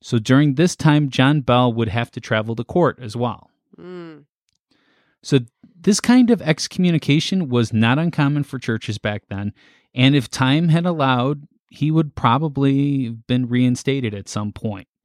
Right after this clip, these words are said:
Speaker 2: Okay.
Speaker 1: They were really holding a grudge, though, you know, for years.
Speaker 2: Okay.
Speaker 1: But at some point, they probably would have.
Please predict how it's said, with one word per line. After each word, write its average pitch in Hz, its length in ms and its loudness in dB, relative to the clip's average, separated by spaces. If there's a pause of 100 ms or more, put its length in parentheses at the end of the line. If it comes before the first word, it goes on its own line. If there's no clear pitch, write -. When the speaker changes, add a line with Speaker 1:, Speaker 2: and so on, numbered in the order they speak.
(120)
Speaker 2:
Okay. 170 420 -12 (160)
Speaker 1:
They 123 120 6
were 170 180 4
really 160 260 6
holding 151 280 6
a 127 80 6
grudge, 117 340 2
though, 104 380 -2 (200)
you 131 140 -6
know, 104 160 -6
for - 160 -8
years. 104 560 -4
Speaker 2:
Okay. 175 460 -8 (140)
Speaker 1:
But 190 180 2 (160)
at 170 120 -4
some 180 200 0
point, 101 320 -4
they 104 80 -6
probably 90 320 -10
would 92 160 -16
have. 92 220 -20